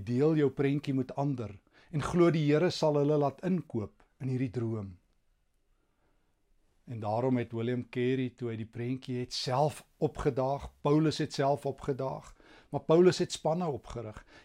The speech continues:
en Carey het, het, het sy familie opgerig en, en, en het self die kostes gedra. Paulus het vir sy hande gewerk, sy eie hande, om sy bediening te befonds. William Carey het, toe hy in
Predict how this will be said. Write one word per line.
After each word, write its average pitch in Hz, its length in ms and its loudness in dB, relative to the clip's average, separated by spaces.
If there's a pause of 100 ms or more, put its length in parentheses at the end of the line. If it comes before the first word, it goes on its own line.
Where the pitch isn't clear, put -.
(100)
en 156 120 -2
Carey 180 420 6
het, - 260 -8 (240)
het, 156 240 -4
het 160 240 -6
sy 170 240 -4
familie 160 460 2
opgerig 117 500 -10 (800)
en, 123 220 -4 (240)
en, 135 260 -2
en 135 160 -4
het 127 160 -4
self 160 320 0
die 156 160 -6
kostes - 560 -4
gedra. 101 320 -10 (500)
Paulus 139 380 0
het 120 80 -6
vir - 160 -8
sy 120 140 -4
hande 135 340 0
gewerk, 98 480 -10
sy - 160 -12
eie 139 160 2
hande, 117 400 2 (340)
om 113 120 -6
sy 123 160 -2
bediening 120 420 -2
te 117 100 -4
befonds. 110 640 -12 (320)
William 180 320 8
Carey 180 400 8
het, 160 160 -2 (240)
toe 165 80 2
hy 170 140 2
in 185 60 -6